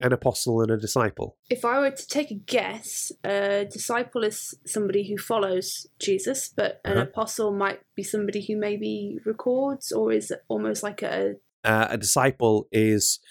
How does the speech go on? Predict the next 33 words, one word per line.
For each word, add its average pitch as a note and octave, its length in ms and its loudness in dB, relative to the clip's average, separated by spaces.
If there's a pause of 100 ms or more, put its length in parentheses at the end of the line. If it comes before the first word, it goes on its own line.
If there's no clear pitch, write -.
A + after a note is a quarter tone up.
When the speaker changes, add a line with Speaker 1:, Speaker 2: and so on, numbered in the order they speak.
(140)
Speaker 1:
simply A2 320 2
somebody G2+ 440 4
who's G2 180 4
a F2+ 60 2
follower F2 400 4
of E2+ 40 -2
Jesus. - 380 -6
I'm A2 240 4
a G2+ 80 4
disciple F#2 420 -2
of E2+ 60 -4
Jesus. F2 380 -4
The G2+ 240 4 (340)
word B2+ 220 6
is - 100 -2
still B2+ 240 6
used G#2+ 300 0
in F2+ 60 0
Christian - 340 -4
circles F2+ 400 0
today. F2+ 440 0
Like, B2 220 0
if - 100 -8
you're B2 120 4
taking C3 400 0
somebody A#2+ 340 2
under G#2+ 180 2
your G2 180 2
wing C#3+ 520 2
and F#2+ 160 -4
you're F#2 160 -4
mentoring A#2+ 680 -2
them A#2 340 -2